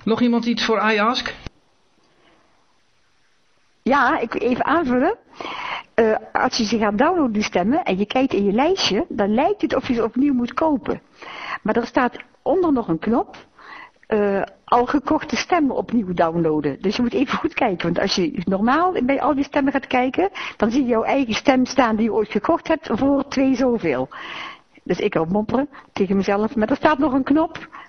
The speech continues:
Speaker 2: waarbij staat eerder gekochte stemmen downloaden. Bij diezelfde stemvoorkeuren, dus daar moet je even naar kijken.
Speaker 1: Ja, ik kan het nu even niet demonstreren, maar daar aan het eind van de, van het vraaguur meer over, want ik heb VoiceStream even niet op mijn iPhone staan. Eh, ik, eh,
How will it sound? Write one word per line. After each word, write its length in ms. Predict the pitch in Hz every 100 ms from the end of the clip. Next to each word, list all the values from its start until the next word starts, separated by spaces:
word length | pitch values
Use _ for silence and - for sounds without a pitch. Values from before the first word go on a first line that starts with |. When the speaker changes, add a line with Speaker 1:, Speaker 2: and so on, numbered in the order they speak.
| _ _
Speaker 2:
waarbij 400 | - 233 247 254
staat 320 | - 247 254
eerder 280 | - 320 294
gekochte 440 | - - 285 - 233
stemmen 320 | - 247 185
downloaden. 640 | 170 165 160 151 151 - - - _ - -
Bij 180 | 226 240
diezelfde 420 | 233 302 302 269
stemvoorkeuren, 840 | - 185 175 165 156 156 147 151
dus 80 | 190
daar 100 | 262
moet 100 | 269
je 80 | -
even 200 | 269 262
naar 80 |
kijken. 360 | 247 - - 170
Speaker 1:
Ja, 100 | 170
ik 120 | 170
kan 160 | 180 185
het 100 | 175
nu 160 | 190
even 220 | 180 165 180
niet 120 | 165
demonstreren, 640 | 175 170 139 190 214 214
maar 120 | 175
daar 260 | 170 170 170
aan 100 | 170
het 120 | 170
eind 240 | - 180 175
van 180 | 165
de, 220 | 160 156 143
van 120 | 156
het 80 | 160
vraaguur 400 | 151 147 165 147
meer 220 | 156 170
over, 380 | 139 139 - 175
want 140 | 156
ik 100 | -
heb 100 | 143
VoiceStream 640 | - - - 143 143 147 139
even 240 | 143 143
niet 160 | 156 147
op 100 | 117
mijn 220 | 127 127
iPhone 260 | 131 113
staan. 380 | 113 - 131 202 - - - - - - - - -
Eh, 240 | - -
ik, 160 | 165 -
eh, 380 | 175 165 160